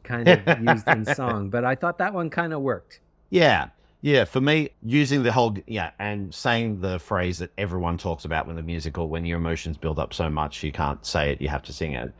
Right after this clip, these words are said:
Speaker 1: Yeah.
Speaker 2: To hear Rebecca and May say that was quite cute. But, yeah, dealing with relationship type stuff that we thought we've evolved from, and there seemed to be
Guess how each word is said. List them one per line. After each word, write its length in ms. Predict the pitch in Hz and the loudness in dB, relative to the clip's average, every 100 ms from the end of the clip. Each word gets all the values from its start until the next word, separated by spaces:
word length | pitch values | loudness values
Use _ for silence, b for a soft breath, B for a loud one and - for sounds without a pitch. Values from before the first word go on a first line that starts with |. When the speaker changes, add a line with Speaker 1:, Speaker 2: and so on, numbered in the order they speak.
| b b - | b b -4
Speaker 1:
Yeah. 160 | 214 | -2
Speaker 2:
To 40 | 95 | 0
hear 380 | 98 90 90 - | 0 0 -2 -4
Rebecca 380 | 107 98 95 92 | -2 -2 0 0
and 100 | 85 | 0
May 160 | 80 80 | -2 -4
say 240 | - 78 | -2 -4
that 280 | 73 71 - | -2 -6 -6
was 120 | 85 | -10
quite 300 | - 80 65 | -6 -6 -6
cute. 380 | - 87 65 - b b b b | -6 -4 -4 -8 b b b b
But, 440 | 80 73 90 85 - 117 | -6 2 2 2 -2 -2
yeah, 300 | 110 127 95 85 _ _ _ _ _ _ - | 2 4 2 -4 _ _ _ _ _ _ -2
dealing 400 | 139 147 151 127 | 0 2 2 0
with 500 | 117 110 107 87 - | -2 -4 -6 -10 -14
relationship 760 | 104 113 110 113 113 104 107 - | -8 -4 -4 -4 -6 -6 -6 -4
type 240 | 104 87 | -2 -2
stuff 280 | - 101 90 | -2 -4 -2
that 80 | - | -4
we 100 | 95 | -6
thought 240 | 82 95 | -4 -6
we've 160 | 85 82 | -6 -8
evolved 420 | 82 73 85 104 | -6 -2 0 0
from, 220 | - 135 160 | 0 0 0
and 80 | |
there 120 | 98 92 | -2 -4
seemed 280 | - 117 98 | -4 -2 0
to 60 | |
be 260 | 85 92 | 2 0